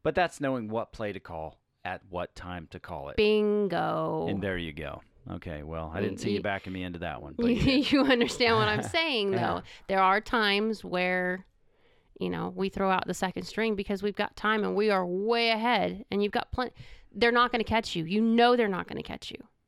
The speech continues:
Speaker 2: So there's no point in, you know, humiliating someone for it. But that doesn't mean you don't keep moving forward.
Speaker 1: Yeah.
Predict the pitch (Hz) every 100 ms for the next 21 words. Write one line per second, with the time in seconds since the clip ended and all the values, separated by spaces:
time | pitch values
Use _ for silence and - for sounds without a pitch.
0 | _ _ _ _ _ _ _ _ - 208
1 | 202 220 226 214 - 220 208 180 - -
2 | 175 170 165 170 - - 185 165 165 170
3 | 196 214 226 185 160 160 - 165 - -
4 | - - - - - - - 247 254 202
5 | 220 - 214 196 254 269 240 269 262 233
6 | 208 196 233 214 - 240 202 220 202 190
7 | 254 202 170 - - _ - 98 78